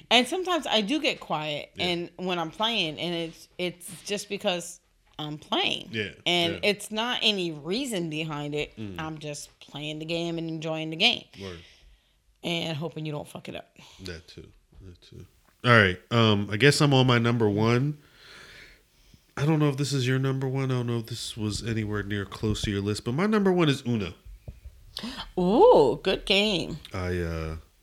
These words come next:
Speaker 1: that's probably one of those games that I grew up playing. Easy game to pick up,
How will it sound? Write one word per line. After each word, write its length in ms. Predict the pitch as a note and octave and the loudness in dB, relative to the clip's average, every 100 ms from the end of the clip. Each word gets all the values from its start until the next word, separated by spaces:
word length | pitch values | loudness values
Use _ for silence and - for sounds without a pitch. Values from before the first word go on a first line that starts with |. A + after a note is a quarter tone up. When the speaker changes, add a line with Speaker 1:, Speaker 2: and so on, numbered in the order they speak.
| _ _ _ - | _ _ _ -8
Speaker 1:
that's 140 | G#2+ | -6
probably 240 | - G#2+ | -2 0
one 120 | G2 F#2+ | 0 0
of 40 | |
those 160 | F#2 E2+ | -2 -4
games 240 | G2 F#2+ | -4 -4
that 100 | F#2 | -4
I 60 | F2+ | -6
grew 280 | E2+ F2+ F2+ | -4 -4 -4
up 100 | - | -6
playing. 560 | G2+ F2+ F2 F2 F2 - - - - - - _ _ _ _ _ - | -6 -6 -6 -8 -10 -14 -20 -20 -20 -20 -20 _ _ _ _ _ 2
Easy 260 | D#3 E3+ D#3+ | 6 6 6
game 240 | D3 C3+ | 6 6
to 60 | B2 | 2
pick 260 | B2+ A#2 | 0 0
up, 320 | A2+ G#2+ - | 2 0 -2